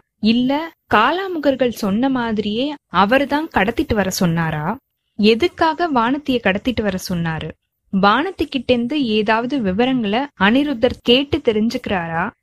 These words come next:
இல்ல வானதியே அவர்கிட்ட எல்லா விஷயங்களையும் சொல்ல போறாளா? எதுக்காக அனிருத்தர் அந்த நேரத்துல அங்க வராரு?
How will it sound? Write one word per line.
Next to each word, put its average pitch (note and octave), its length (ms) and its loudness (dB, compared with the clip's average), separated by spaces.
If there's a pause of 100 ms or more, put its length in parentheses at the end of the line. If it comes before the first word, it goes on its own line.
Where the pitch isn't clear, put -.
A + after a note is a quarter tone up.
(160)
இல்ல B3 320 2 (100)
வானதியே C4+ 640 0
அவர்கிட்ட A3 540 -2
எல்லா G#3 280 -2
விஷயங்களையும் G#3 680 -2
சொல்ல G3 240 0
போறாளா? E3 520 -4 (440)
எதுக்காக D4+ 840 0
அனிருத்தர் B3+ 580 0
அந்த G3 280 0
நேரத்துல A#3 500 -2
அங்க G3+ 260 0
வராரு? F3 500 -4